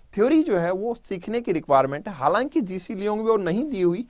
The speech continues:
पर हमारा काम है जीसी लियोंग को बड़े कॉम्प्रिहेंसिव वे से डिस्कस करना, इसलिए हम पहले बात करते हैं कि वो थ्योरी क्या है जो बताती है कि आपका ओरिजिन जो है वोल्केनोज का कैसे होता है। तो right there आप देखने को मिलेगा कि आपने एक थ्योरी का नाम काफी ज्यादा सुना होगा, प्लेट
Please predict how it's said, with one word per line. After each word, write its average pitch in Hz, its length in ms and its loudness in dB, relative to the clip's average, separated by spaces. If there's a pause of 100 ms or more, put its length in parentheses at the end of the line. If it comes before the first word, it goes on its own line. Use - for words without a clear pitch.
(320)
पर 160 100 2
हमारा 151 400 2
काम 233 280 0
है 240 60 -4
जीसी 175 320 -6
लियोंग 220 180 -4
को 220 120 -4
बड़े 202 220 6
कॉम्प्रिहेंसिव 180 800 -2
वे 165 120 2
से 165 120 -10
डिस्कस 165 400 -6
करना, 196 220 -4
इसलिए 202 260 -8
हम 214 60 -8
पहले 196 240 -2
बात 160 300 2
करते 214 260 -6
हैं 233 80 -10
कि 254 100 -12
वो 226 100 -6
थ्योरी 233 320 0
क्या 190 220 4
है 139 220 -2 (320)
जो 185 120 2
बताती 165 500 0
है 226 80 -2
कि 247 120 -6
आपका 156 460 -2 (340)
ओरिजिन 214 460 2
जो 214 100 2
है 175 80 2
वोल्केनोज 147 560 -2
का 262 120 -2 (100)
कैसे 156 260 0
होता 110 360 -8
है। 101 80 -16
तो 143 140 -12
right 196 280 -8
there 254 160 0
आप 233 120 -4
देखने 185 360 -8
को 233 120 -6
मिलेगा 190 420 -4 (480)
कि 330 60 -8
आपने 269 240 -2
एक 277 140 -10
थ्योरी 233 220 -4
का 262 120 0
नाम 247 180 -2
काफी 226 340 0
ज्यादा 196 460 2
सुना 214 280 2
होगा, 190 280 4 (160)
प्लेट 220 280 -6